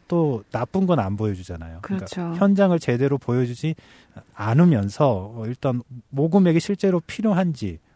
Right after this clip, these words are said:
Speaker 1: 어떤 규모로 필요한지를 파악이 안 됩니다. 그리고 두 번째는 지원을 할 경우에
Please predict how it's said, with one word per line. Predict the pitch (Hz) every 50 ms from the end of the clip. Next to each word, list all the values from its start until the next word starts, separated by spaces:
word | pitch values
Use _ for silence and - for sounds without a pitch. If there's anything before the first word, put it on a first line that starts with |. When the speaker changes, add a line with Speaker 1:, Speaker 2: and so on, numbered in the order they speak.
| _ -
Speaker 1:
어떤 | - 135 151 - - 196 190 190 185 185 180 180 180 180 180
규모로 | 165 - 135 143 143 143 151 165
필요한지를 | 170 - - 185 170 175 170 156 143 127 131 143 156 165 -
파악이 | - - - 240 240 190 139
안 | 101 92
됩니다. | 95 101 95 90 87 85 90 85 - _ - - - - - - - - _ -
그리고 | - 170 180 147 143 165 196
두 | - - - 175
번째는 | 170 190 180 - 165 160 170 190 202 202 175 _ - 143 135 _
지원을 | - - - - 170 190 202 208 196 196
할 | - - - 262
경우에 | - - 233 226 214 185 180 214 247 294